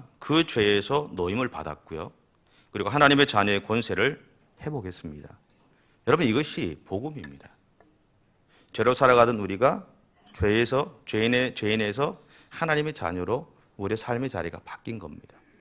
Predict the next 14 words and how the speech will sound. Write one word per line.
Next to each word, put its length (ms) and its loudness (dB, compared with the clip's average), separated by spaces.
그리고요, 480 2
하나님과 440 6
우리 240 4
사이에 280 2
담-, 180 -12
이 140 -10
막혀있던, 880 -2
죄로 540 6
인해서 260 0
막혀있던 540 -4
담이 380 -6
무너져 460 0
내린 260 -4
겁니다. 280 -16